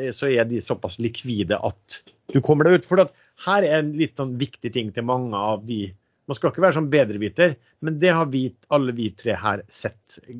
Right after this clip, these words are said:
mange ganger, det at når det kommer korreksjoner, så tørker fort, eh, markedet i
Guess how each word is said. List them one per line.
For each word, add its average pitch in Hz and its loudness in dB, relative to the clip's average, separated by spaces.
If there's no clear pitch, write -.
mange 120 0
ganger, 113 -4
det 156 0
at 147 0
når 139 4
det 113 -10
kommer 110 -4
korreksjoner, 127 0
så - 2
tørker 175 -2
fort, - -6
eh, 123 0
markedet 120 0
i 120 -2